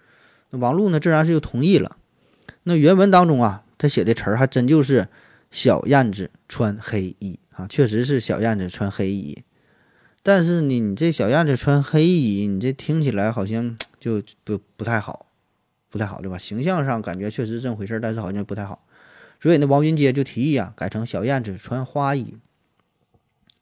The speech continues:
王璐一听呢，确实有几分道理，也就同意了。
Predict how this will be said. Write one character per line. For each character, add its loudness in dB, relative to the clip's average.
王 0
璐 6
一 8
听 -2
呢， -4
确 -2
实 -4
有 -2
几 -6
分 -8
道 -2
理， -8
也 -10
就 -4
同 -12
意 -4
了。 -16